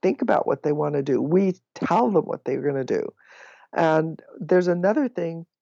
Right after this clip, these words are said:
that I always found really helpful. My kids always learned to help clean up. And I know that sounds like,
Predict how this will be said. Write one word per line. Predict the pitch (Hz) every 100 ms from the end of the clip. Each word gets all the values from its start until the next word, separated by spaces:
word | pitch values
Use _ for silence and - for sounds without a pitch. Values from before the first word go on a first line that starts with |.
| _
that | 175 160
I | 165
always | 170 165 165
found | - 165 156
really | 156 156
helpful. | 156 160 - 156 160 - _ _ _
My | 180 247
kids | - 233 165 -
always | 175 180 165
learned | 165 170 175 175
to | 185
help | 180 - 175 - -
clean | - - 180 180
up. | 170 156 - - _ _ _ _ -
And | 165
I | 170
know | 170 185
that | 185 175
sounds | - 156 156
like, | 151 143